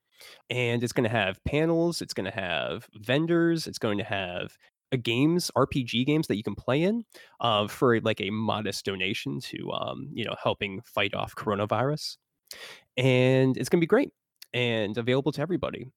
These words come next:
So we're gonna, uh, have a lot of information about that on our Twitter account, which is at Darker Days Radio, and also on our Facebook page, which is facebook dot com slash darker days radio. So check it out, and, uh, if you're interested, um, definitely join us for Virtual Horror Con.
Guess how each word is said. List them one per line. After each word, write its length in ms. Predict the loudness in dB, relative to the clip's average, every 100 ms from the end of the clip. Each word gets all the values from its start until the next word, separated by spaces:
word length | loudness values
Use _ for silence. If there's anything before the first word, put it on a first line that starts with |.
| _ -4
So 240 | 2 4
we're 140 | 4
gonna, 300 | 4 4 2 -2 -4
uh, 300 | -2 -2 -6
have 220 | 0 0
a 60 | 4
lot 160 | 4 2
of 240 | -2 -8 -6
information 400 | -2 0 0 0
about 180 | 0 0
that 260 | -2 -2 -4
on 280 | -4 -4 -4
our 200 | -4 -4
Twitter 400 | -2 0 0 -2
account, 340 | -2 -2 -4 -8
which 140 | -12 -10
is 140 | -8 -4
at 240 | -6 -4
Darker 200 | -4 -2
Days 180 | -4 -2
Radio, 320 | -2 -2 -4
and 100 | -2
also 220 | -2 2
on 60 | 4
our 80 | 4
Facebook 340 | 4 2 -4
page, 320 | -6 -8 -8
which 100 | -10
is 140 | -10 -2
facebook 300 | -4 -2 -6 -4
dot 160 | -6
com 360 | -4 -2 -2 -4
slash 360 | -8 -10 -8
darker 180 | -8 -6
days 200 | -6 -6 -6
radio. 400 | -8 -10 -10 -10
So 300 | -6 -4 -4 _ _ 0
check 200 | 2 4
it 60 |
out, 320 | 4 2 0
and, 260 | 0 0 -2
uh, 200 | -2 -2
if 100 | 0
you're 80 | 0
interested, 440 | 2 0 0 -2 -6 _ _ -4
um, 420 | 0 2 0 -6 2
definitely 640 | 2 4 0 -2 -4 -6 -8
join 300 | 0 0 0
us 160 | -2 -6
for 220 | -8 -8
Virtual 340 | -8 -2 -2
Horror 240 | -2 -4 -6
Con. 320 | -8 -10